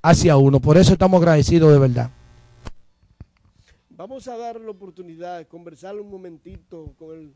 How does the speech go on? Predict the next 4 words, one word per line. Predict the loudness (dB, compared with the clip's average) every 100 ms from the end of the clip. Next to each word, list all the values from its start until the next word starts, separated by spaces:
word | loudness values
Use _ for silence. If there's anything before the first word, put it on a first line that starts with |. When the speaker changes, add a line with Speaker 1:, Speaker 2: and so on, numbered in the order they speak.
| _
Speaker 2:
doctor | -20 -20 -20 -20 -20 _ -20 -20 _ _ _ -16
Leonidas | -14 -12 -12 -12 -14 -14 -20 -20
Solano, | -18 -14 -12 -12 -14 -18 -20 _ _ _ _ _
abogado | -18 -14 -12 -12 -10 -12 -14